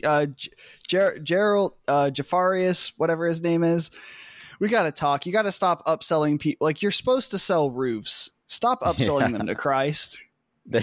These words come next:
Speaker 2: they have to have a meeting with H R.
Speaker 1: Don't
Speaker 2: Like, "Dude, there's
Speaker 1: upsell
Speaker 2: no
Speaker 1: them to
Speaker 2: way."
Speaker 1: Christ.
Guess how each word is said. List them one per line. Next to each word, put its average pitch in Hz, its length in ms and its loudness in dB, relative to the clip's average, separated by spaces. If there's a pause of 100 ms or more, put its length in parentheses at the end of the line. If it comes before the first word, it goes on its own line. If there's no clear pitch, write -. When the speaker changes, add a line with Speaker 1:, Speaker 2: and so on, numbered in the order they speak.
(120)
Speaker 2:
they 165 140 2
have 151 260 -2
to 147 80 2
have 131 140 2
a 123 60 -4
meeting 117 260 0
with 107 120 -4
H 98 280 0
R. 85 320 2 (500)
Speaker 1:
Don't 330 220 4
Speaker 2:
Like, - 0 -
"Dude, - 80 4 (120)
there's - 40 0
Speaker 1:
upsell - 160 2
Speaker 2:
no - 100 4
Speaker 1:
them 120 80 4
to - 60 2
Speaker 2:
way." 95 120 4
Speaker 1:
Christ. 135 680 -2